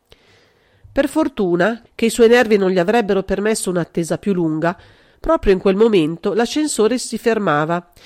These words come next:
ed egli afferrò Magda per un polso, trascinandola fuori. Quindi premette il bottone per rimandare la cabina in basso. «Presto,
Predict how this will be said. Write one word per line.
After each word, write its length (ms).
ed 200
egli 260
afferrò 420
Magda 420
per 140
un 140
polso, 420
trascinandola 680
fuori. 480
Quindi 400
premette 440
il 80
bottone 720
per 160
rimandare 520
la 120
cabina 340
in 120
basso. 540
«Presto, 580